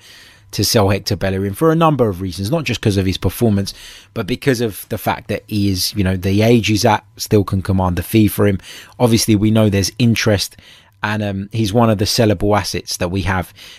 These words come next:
But he's not so good, Hector Bellerin, that you can't replace him. You know, I, I always say it, when Cedric comes in, I don't think the standard of the team drops whatsoever. And because of that, then I'll be, I'm tempted to sell him.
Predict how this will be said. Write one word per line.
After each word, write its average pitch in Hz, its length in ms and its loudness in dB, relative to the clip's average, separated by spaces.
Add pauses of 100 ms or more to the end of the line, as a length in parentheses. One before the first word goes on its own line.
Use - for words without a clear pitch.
(120)
But 117 100 0
he's 107 160 -2
not 135 160 -2
so 120 320 0
good, 113 220 0
Hector 107 320 -4
Bellerin, 98 340 0
that 95 140 -4
you 104 120 0
can't 107 320 2
replace 95 400 -4
him. 85 360 -2
You 104 80 4
know, 92 220 4 (800)
I, 98 60 0
I 123 260 2
always 107 240 0
say 113 260 0
it, - 100 -8
when 101 200 -4
Cedric 104 400 -2
comes 98 260 -4
in, 110 100 2
I 92 80 2
don't 95 160 0
think 101 180 -4
the 95 60 -2
standard 101 460 2
of 95 100 0
the 90 100 -2
team 104 260 0
drops - 360 -2
whatsoever. 95 640 0 (580)
And 98 140 -6
because 110 380 0
of 107 80 -6
that, 90 240 -8 (1000)
then 110 260 0
I'll 101 140 4
be, 85 140 -8
I'm 101 200 -4
tempted 107 440 -4
to - 100 -8
sell 107 240 0
him. 85 160 -2